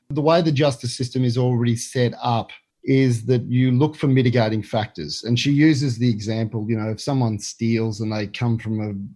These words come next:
reasonably good background and there's no reason to say that they were disadvantaged enough to warrant stealing, you would take that into account in sentencing. That's why we have drug and alcohol courts, and they're also trialling gambling courts in South Australia, I think, for people with problem gambling issues,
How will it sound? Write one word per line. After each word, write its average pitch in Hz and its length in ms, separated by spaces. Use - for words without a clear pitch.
reasonably 120 600
good 101 220
background 110 440
and 107 120
there's 107 180
no 127 280
reason 113 600
to 107 160
say 107 380
that 104 180
they 107 160
were 104 80
disadvantaged 110 720
enough 107 220
to 107 300
warrant 117 340
stealing, 101 500
you 135 140
would 131 100
take 131 240
that 117 240
into 120 300
account 113 340
in 110 80
sentencing. 104 560
That's - 180
why 160 180
we 135 160
have 120 420
drug 131 220
and 120 80
alcohol 131 400
courts, 131 380
and 120 180
they're 123 140
also 120 300
trialling 117 640
gambling 123 520
courts 120 460
in 113 400
South 120 240
Australia, 127 540
I 123 80
think, 147 260
for - 80
people 120 340
with 113 240
problem 113 320
gambling 123 460
issues, 175 400